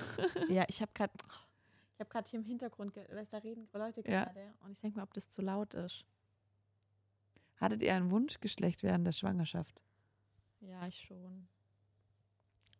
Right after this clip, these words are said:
Speaker 2: Ich hatte ein Mädchen. Ja.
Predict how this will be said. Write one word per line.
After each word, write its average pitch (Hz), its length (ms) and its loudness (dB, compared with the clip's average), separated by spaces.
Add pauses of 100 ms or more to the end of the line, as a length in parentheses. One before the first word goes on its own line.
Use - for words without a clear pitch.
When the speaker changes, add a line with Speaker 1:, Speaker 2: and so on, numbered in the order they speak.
(340)
Speaker 2:
Ich - 40 -14
hatte 190 200 -2
ein 180 80 4
Mädchen. 180 500 -2 (2250)
Ja. 202 180 -2